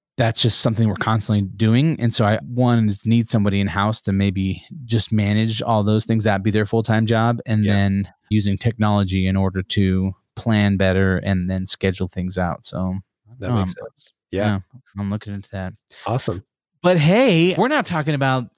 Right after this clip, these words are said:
Speaker 1: apps and tech today. Today, we're talking about increasing the lifetime value of your customers.
Speaker 2: Yes.
Speaker 1: Because doesn't everybody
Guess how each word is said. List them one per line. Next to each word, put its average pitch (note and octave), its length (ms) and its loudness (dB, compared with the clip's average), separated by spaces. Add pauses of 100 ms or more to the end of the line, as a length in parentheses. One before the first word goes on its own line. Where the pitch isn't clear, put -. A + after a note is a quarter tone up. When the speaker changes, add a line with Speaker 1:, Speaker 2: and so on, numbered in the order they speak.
Speaker 1:
apps B2 420 -4
and G#2 220 -8
tech D3+ 320 -4
today. A#2 640 0 (440)
Today, E3+ 320 2
we're F3 300 2
talking A#2+ 420 -2
about G#2+ 360 0 (100)
increasing E3 680 -4
the A#2+ 80 -2
lifetime B2 580 -2
value A#2 500 0 (100)
of A2+ 200 -2
your G#2+ 140 -4
customers. C3+ 960 0 (360)
Speaker 2:
Yes. A2 280 0
Speaker 1:
Because C#3 540 0 (380)
doesn't F#3+ 260 2
everybody A#2 720 0